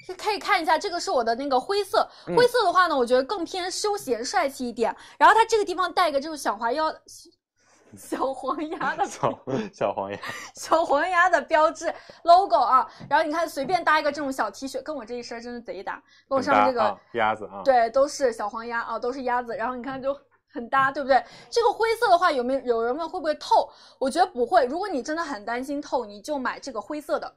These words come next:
Speaker 2: 嗯。
Speaker 1: 它是不会透的啊，好不好？或者是比方说你有一些美眉可能喜欢就是穿一些短上衣，你看这样真的显得腿贼长。因为我搭的都是那种长的，
Speaker 2: 对的。
Speaker 1: 长的那种 T 恤，可能会盖住一点屁股，盖住屁股，我觉得肉女生可以这样穿啊。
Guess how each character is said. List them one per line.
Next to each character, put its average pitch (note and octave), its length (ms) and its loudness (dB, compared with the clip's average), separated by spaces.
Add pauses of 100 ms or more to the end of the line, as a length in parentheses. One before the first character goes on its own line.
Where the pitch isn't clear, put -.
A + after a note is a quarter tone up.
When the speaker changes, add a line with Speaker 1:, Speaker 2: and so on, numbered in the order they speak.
(140)
Speaker 2:
嗯。 D3+ 260 -10
Speaker 1:
它 - 140 -2
是 F#4 100 -8
不 B3 140 -8
会 D#4 140 -2
透 C#4+ 240 -6
的 A3+ 80 -2
啊， G3+ 180 -2
好 G#3 100 -10
不 G3+ 80 -10
好？ A#3+ 200 -6 (260)
或 G#4+ 100 -2
者 F4 140 0
是 C#4+ 100 -6
比 C#4+ 140 -6
方 C#4+ 160 -6
说 D#4+ 100 -8
你 D#4 140 -4
有 B3+ 140 -2
一 A3+ 40 -8
些 D4 140 -4
美 C4+ 160 -4
眉 G#3+ 160 -10
可 C4+ 100 -12
能 A#3 140 -8
喜 C4 160 -8
欢 A#3 200 -6
就 C4+ 120 -6
是 C4 260 -4 (160)
穿 F4 240 0
一 F#4 40 -8
些 F#4 120 -4
短 D4+ 220 0
上 D4 240 -2
衣， C#4 100 -4
你 C4+ 60 -6
看 C4+ 160 -8
这 D4 80 -8
样 C#4 140 -4
真 C4 120 -4
的 C#4 60 -6
显 C4 180 -10
得 G#3+ 80 -14
腿 A#3 160 -10
贼 G3 200 -12
长。 - 240 -12 (400)
因 G4 100 -2
为 F4 80 4
我 C4 80 6
搭 D#4+ 200 8
的 D#4+ 60 4
都 E4 140 -2
是 E4+ 100 -10
那 E4+ 60 -10
种 C#4+ 140 -6
长 G3+ 400 -12
的， B3+ 120 8
Speaker 2:
对 - 80 0
的。 - 0 - (240)
Speaker 1:
长 A#3 360 -2
的 E4+ 160 8
那 D#4+ 120 -6
种 A#3+ 200 -4
T B3+ 200 -12
恤， C4 200 -10
可 C4+ 100 -10
能 A#3 100 -10
会 D#4 120 -8
盖 F4 200 0
住 D4 120 -6
一 - 20 -6
点 A3 160 -6
屁 F#4 260 -10
股， G4+ 240 -10 (280)
盖 A4+ 160 -2
住 G#4 100 -4
屁 G#4+ 160 -6
股， G4 80 -2
我 D4+ 80 0
觉 A#3 100 -6
得 C4+ 80 6
肉 F#4 280 0
女 A#3+ 120 -6
生 A3+ 200 -10
可 C#4 100 -14
以 A3+ 60 -12
这 B3+ 100 -6
样 A3+ 140 -6
穿 A3 180 -10
啊。 G3+ 160 -8